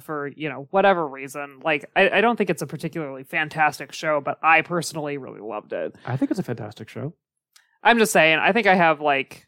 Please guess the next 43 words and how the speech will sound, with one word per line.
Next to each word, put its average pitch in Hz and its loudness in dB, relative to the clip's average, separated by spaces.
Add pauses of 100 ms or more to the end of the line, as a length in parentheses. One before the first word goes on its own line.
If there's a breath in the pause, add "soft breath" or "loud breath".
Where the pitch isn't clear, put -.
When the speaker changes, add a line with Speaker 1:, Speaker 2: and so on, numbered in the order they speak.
Speaker 1:
a 175 4
little 165 0
bit 147 0
of, 143 0 (880)
I 190 6
ha-, 220 6
I 196 6
have 190 4
an 175 2
obvious 156 0
personal 156 -6
bias 87 -8
here. 131 -10
It's 165 -12
just, - -6
it 170 -2
was 165 -6
a 165 -6
show 175 4
and 156 -2
it, - -16
they 160 -4
were 147 -6
characters 156 -4
that 139 -10
really 151 -4
meant 135 -10
a 135 -10
lot 127 -4
to - -20
me. 147 -8
And 160 -10
Ahsoka 294 2
means 175 -4 (720)
a 208 8
lot 196 6
to - -6
me. 143 -12
So - -6
the 185 0
fact 220 2
that 180 -10
the, 165 -8